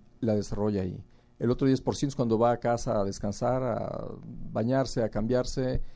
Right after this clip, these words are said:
y volver a regresar al hospital. Eh, s-, la tendencia actualmente en el gobierno federal es a restringir, eh, los apoyos al número de becas.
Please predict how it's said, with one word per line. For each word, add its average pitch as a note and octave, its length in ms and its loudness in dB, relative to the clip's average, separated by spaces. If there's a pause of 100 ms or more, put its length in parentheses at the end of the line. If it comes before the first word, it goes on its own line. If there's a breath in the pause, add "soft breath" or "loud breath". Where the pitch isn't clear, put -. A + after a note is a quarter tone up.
(160 soft breath)
y A#2 80 2
volver A2 260 4
a A#2 60 4
regresar G#2+ 400 -2
al G#2 80 2
hospital. F#2 500 -4 (560 soft breath)
Eh, A2 580 8 (320)
s-, - 140 -10 (100)
la C#3 220 6
tendencia D#3 500 2
actualmente C#3 600 2
en B2+ 120 0
el G#2+ 100 0
gobierno A2+ 760 2
federal C3 440 0
es C3+ 180 0
a C3 60 0
restringir, A#2 680 -2 (320)
eh, A2+ 100 -4
los G#2+ 220 -2
apoyos A#2+ 400 -2
al A2+ 80 0
número A#2 280 2
de B2 100 4
becas. B2+ 480 0